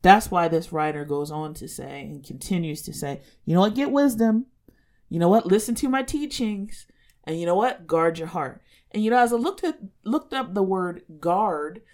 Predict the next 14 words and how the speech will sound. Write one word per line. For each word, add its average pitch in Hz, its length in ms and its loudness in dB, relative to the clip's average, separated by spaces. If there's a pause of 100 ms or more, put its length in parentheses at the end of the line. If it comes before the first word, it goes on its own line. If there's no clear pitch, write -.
(220)
uh, 160 340 -10
in 175 140 -8
the 165 100 -4
dictionary, 165 720 -6 (680)
the 214 120 -2
definition 285 640 0
was 190 240 -2
to - 200 -2
watch 196 560 0 (140)
over 196 720 2 (300)
in 196 240 0
order 196 360 2
to 185 220 -10
protect - 960 0